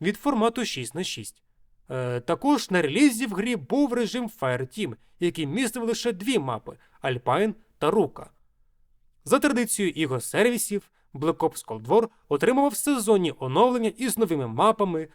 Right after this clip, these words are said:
зброєю, режимами та іншими змінами. В сумі гравці отримали двадцять дев'ять мап формату шість на шість, дев'ять мап формату Gunfight, хоча одна працює і на шість на шість,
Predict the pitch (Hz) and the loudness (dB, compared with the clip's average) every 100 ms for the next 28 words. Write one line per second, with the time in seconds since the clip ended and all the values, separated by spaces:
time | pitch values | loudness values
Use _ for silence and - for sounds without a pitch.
0 | _ - 120 113 208 226 190 180 - - | _ -14 -6 4 6 6 4 -4 -6 -10
1 | 123 123 156 220 190 180 - - 269 202 | -6 -4 2 4 4 0 -6 -6 -2 0
2 | 139 - 131 117 131 113 107 - _ _ | -2 -6 -6 -4 -4 -6 -8 -16 _ _
3 | _ _ - - 233 269 233 226 - 214 | _ _ -8 0 2 2 4 2 2 -4
4 | 220 - - 226 208 180 123 135 262 277 | -2 -2 2 4 6 4 2 2 4 2
5 | - 247 170 131 208 214 156 131 120 156 | -2 -4 -4 0 4 4 4 -2 -4 -4
6 | 143 - 151 160 147 139 - 147 - 110 | -4 -4 -2 0 0 0 -4 -8 -8 -10
7 | - 208 - _ _ _ 135 208 269 240 | -6 -6 -8 _ _ _ 2 4 4 2
8 | 202 185 - 175 165 151 139 147 127 - | 0 0 0 -2 0 0 -2 -2 -2 -2
9 | 190 214 _ _ 180 175 196 180 156 135 | -2 -2 _ _ -6 -2 0 2 0 -2
10 | _ - 165 180 175 165 160 - 165 156 | _ -10 -4 0 0 0 -4 -4 -6 -4
11 | 135 - 151 147 160 - 147 143 - | -4 -4 -2 -2 -6 -4 -4 -4 -10